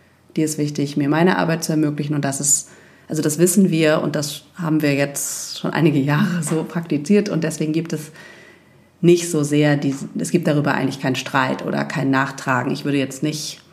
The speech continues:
also diese zwei Tage, die ich jetzt mehr gemacht habe, schreiben wir jetzt auch nicht auf <laughs> oder so, sondern ich weiß, es wird andere Zeiten geben, da wird Martin dann diese zwei Tage machen.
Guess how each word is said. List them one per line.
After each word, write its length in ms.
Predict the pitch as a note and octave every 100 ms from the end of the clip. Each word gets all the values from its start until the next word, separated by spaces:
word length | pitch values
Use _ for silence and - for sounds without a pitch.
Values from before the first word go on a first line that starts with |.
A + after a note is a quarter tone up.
| - _ - - _ _ - -
also 160 | C#3 C#3+
diese 200 | D3+ D3+
zwei 140 | D3+
Tage, 300 | - D3 D3
die 60 | D3
ich 60 | D#3+
jetzt 180 | D#3
mehr 160 | C#3+ D3+
gemacht 340 | D3 C#3 C#3
habe, 140 | D3 C3
schreiben 260 | - C#3 D3
wir 60 |
jetzt 160 | - -
auch 120 | -
nicht 180 | C3+ C#3+
auf 400 | C#3 B2+ - -
<laughs> 40 |
oder 300 | F3 - - -
so, 380 | E3 F3+ B3+ - - - - -
sondern 260 | D#3 D#3+
ich 160 | E3 -
weiß, 540 | D3+ E3+ F#3 F#3+ -
es 220 | - E3
wird 140 | E3 -
andere 300 | D3 D#3+ D#3
Zeiten 380 | F3 D3+ - C#3+
geben, 640 | C#3 C#3 C3+ C3+ C#3+ C#3+ - - - - - - - _ - -
da 180 | C#3+ C#3
wird 140 | C3
Martin 280 | B2+ C3 B2
dann 120 | C3
diese 180 | C3+ -
zwei 220 | - C3
Tage 300 | B2 B2 B2+
machen. 720 | B2+ E3+ G3 F#3+ G3 G3+ -